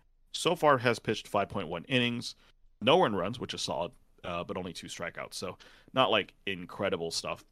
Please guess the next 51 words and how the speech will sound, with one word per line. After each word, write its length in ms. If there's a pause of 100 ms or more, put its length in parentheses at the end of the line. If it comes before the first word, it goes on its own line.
by 160
any 180
sort 300
of, 280
uh, 380
the 60
imagination, 640
but 160 (300)
solid. 320 (280)
And 120
now 160
he 40
gets 200
Detroit, 400
which 240
is, 220
again, 220 (100)
one 140
of 60
the 80
worst 260
offenses 440
in 80
the 80
league. 240 (640)
Uh, 140
what's 260
to 40
like 200
about 200
him? 240 (800)
Well, 200
even 180
though 80
he 120
only 160
got 160
two 100
strikeouts 580
in 60
this 160
game, 280 (360)
he 280
has 440
shown 300
good 200
strikeout 320
ability 340
in 60
the 60
minors, 460